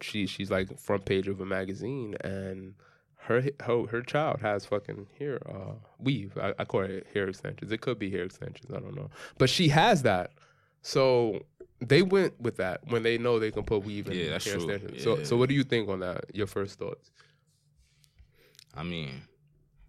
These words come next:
Speaker 2: I don't see nothing wrong with it, but
Speaker 1: Yeah, me
Speaker 2: I mean, it's a,
Speaker 1: neither.
Speaker 2: it's a young girl. It's a,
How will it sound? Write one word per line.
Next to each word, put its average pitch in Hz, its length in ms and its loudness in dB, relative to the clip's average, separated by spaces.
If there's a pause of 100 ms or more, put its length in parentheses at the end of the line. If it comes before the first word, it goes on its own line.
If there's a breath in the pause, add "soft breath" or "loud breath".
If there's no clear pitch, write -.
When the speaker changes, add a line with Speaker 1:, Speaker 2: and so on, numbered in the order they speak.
(540)
Speaker 2:
I 92 100 -2
don't 107 100 -2
see 92 160 -6
nothing 76 240 -4
wrong 90 180 -2
with 82 160 -6
it, 73 140 -8
but 76 240 -8 (260)
Speaker 1:
Yeah, 135 200 4
me 120 120 2
Speaker 2:
I 107 40 4
mean, 107 180 6
it's 117 100 6
a, 107 40 4
Speaker 1:
neither. 98 140 4
Speaker 2:
it's 113 80 0
a 104 80 4
young 98 260 2
girl. 98 400 2 (720 soft breath)
It's 104 140 -6
a, 98 120 2